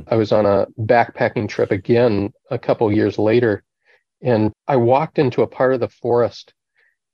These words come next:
and this had nothing to do with anything. It just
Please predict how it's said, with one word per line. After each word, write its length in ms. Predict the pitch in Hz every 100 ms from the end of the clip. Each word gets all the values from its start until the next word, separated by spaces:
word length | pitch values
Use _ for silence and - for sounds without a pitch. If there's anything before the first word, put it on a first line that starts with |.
| _ -
and 200 | 120 107 -
this 260 | 165 -
had 260 | 156 131 120
nothing 360 | 127 123 131
to 60 | 117
do 220 | 123 117
with 220 | 110 107 - -
anything. 520 | 135 139 - 101 101
It 140 | 117
just 280 | 123 113